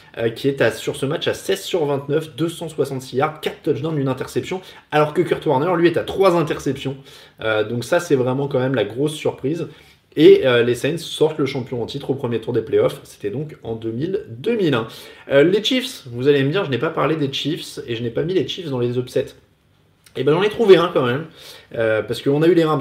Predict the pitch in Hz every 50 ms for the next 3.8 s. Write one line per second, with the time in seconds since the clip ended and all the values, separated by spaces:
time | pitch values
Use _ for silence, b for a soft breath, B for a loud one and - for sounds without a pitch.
0 | - 143 135 131 135 135 131 131 170 180 175 170 170 - - - _ - 131 127
1 | 117 113 113 113 110 110 - - 143 143 143 135 131 123 127 147 170 - - 120
2 | 127 135 151 - 139 - 127 123 - - 117 98 90 - - - - - - B
3 | B B B B B B B B - - 117 113 113 113 113 113